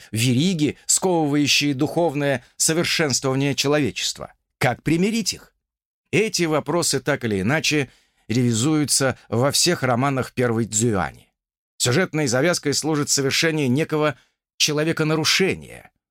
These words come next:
В варварских языках это принято называть детективной интригой. Но интрига детективная для Хольма ван Зайчика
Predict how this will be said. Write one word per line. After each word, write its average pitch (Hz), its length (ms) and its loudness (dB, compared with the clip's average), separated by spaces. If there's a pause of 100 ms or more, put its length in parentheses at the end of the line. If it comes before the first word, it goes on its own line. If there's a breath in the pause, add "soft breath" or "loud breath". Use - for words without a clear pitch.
(100)
В 107 80 -4
варварских 107 560 -2
языках 143 480 0
это 131 160 -2
принято 139 360 0
называть 117 460 -2 (220 soft breath)
детективной 123 640 0
интригой. 92 520 -6 (360)
Но 175 260 0
интрига 151 760 -2
детективная 117 840 -2
для 113 200 0
Хольма 120 400 0
ван 95 200 -2
Зайчика 143 600 -2